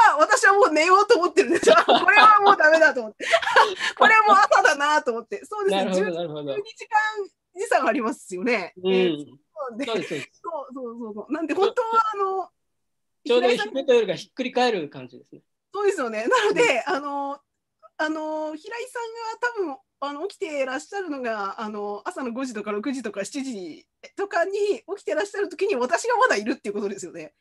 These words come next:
Speaker 2: そうです、そうです。
Speaker 1: <laughs> それ、そうなんですよ。あの、良くないんですけど、すごい酔いっぱりなんですよね。
Speaker 2: うん。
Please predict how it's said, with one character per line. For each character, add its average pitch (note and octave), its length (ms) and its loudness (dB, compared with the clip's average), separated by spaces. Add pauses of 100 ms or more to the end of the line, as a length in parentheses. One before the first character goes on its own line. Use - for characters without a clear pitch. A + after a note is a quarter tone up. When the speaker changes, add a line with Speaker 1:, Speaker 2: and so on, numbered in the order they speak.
(340)
Speaker 2:
そ A3+ 140 2
う - 20 -6
で D#3 80 -6
す、 - 80 -18
そ C#3+ 100 -12
う - 20 -12
で - 80 -20
す。 - 200 -20
Speaker 1:
<laughs> F4+ 500 -2
そ - 200 -10
れ、 B3+ 80 -4 (1200)
そ A4+ 160 0
う F#4 40 6
な - 80 6
ん F4 40 2
で - 40 -4
す C4+ 100 -4
よ。 G#3+ 240 -4
あ A3 100 -4
の、 G#3+ 440 -8
良 A4 140 -2
く G#4+ 120 -4
な E4+ 140 4
い F4+ 60 -2
ん F4 40 -6
で G4 100 2
す D4+ 80 -12
け C#4 80 -4
ど、 G#3 360 -4
す - 180 -10
ご F4 160 0
い B3+ 60 -2
酔 A3+ 160 -2
い - 40 -2
っ - 100 -8
ぱ E4 120 4
り E4 80 2
な B3+ 80 0
ん G#3+ 60 -8
で A3+ 80 -10
す F#3+ 100 -10
よ F3+ 80 -8
ね。 E3+ 340 -10
Speaker 2:
う E3+ 80 -6
ん。 D3 720 -4